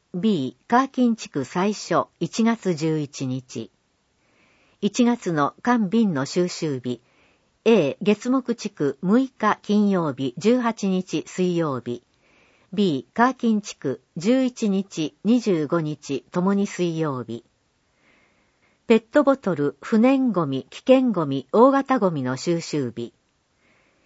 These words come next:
一月の収集日が変更になっていますので、ご注意ください。ゴミの出し方を守り、収集日当日の朝九時までに出してください。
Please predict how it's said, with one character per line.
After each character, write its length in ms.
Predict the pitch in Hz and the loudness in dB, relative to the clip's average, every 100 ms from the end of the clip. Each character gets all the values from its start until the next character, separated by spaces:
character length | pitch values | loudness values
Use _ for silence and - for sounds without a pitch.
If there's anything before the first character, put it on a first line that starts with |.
| _ | _
一 220 | - 202 277 | -4 -2 0
月 260 | 285 - | 0 0
の 140 | 240 247 | 0 2
収 220 | 254 277 | 0 -2
集 240 | - 262 | 2 2
日 80 | 196 | 2
が 120 | 156 | 2
変 220 | 165 220 | 2 0
更 180 | 247 269 | 2 2
に 120 | 247 | 4
な 140 | 240 254 | 2 0
っ 20 | |
て 160 | - 220 | 0 -2
い 80 | |
ま 100 | 196 | 0
す 160 | 220 - | -2 -2
の 140 | 180 | -4
で、 160 | 143 135 | 0 -2
ご 140 | 156 156 | -2 -6
注 220 | - 165 | -2 -4
意 80 | 143 | -4
く 100 | 135 | -6
だ 140 | 139 | -8
さ 200 | 151 147 | -6 -6
い。 120 | 123 - _ _ _ _ _ _ _ - | -6 -8 _ _ _ _ _ _ _ 0
ゴ 140 | 214 | 4
ミ 100 | 233 | 4
の 140 | 240 214 | 4 2
出 140 | 208 | 0
し 80 | - | 0
方 320 | 247 240 190 | -2 0 0
を 40 | |
守 460 | 165 160 165 147 139 | 0 -2 -2 -4 -6
り、 40 | - _ | -8 _
収 220 | - 254 285 | -4 -2 0
集 260 | - 269 | 2 2
日 140 | 196 - | 2 2
当 180 | 226 | 2
日 300 | 233 226 - | 2 0 -4
の 240 | 180 165 - | -2 -2 0
朝 300 | 240 - 226 | -2 0 -2
九 160 | - 277 | -2 0
時 100 | 269 | 2
ま 140 | 226 | 0
で 140 | 160 | -2
に 180 | 127 123 | -4 -4
出 100 | 160 | -6
し 120 | 165 - | -6 -8
て 80 | |
く 100 | 123 | -8
だ 120 | 123 139 | -8 -8
さ 200 | 139 127 | -6 -6
い。 140 | - | -8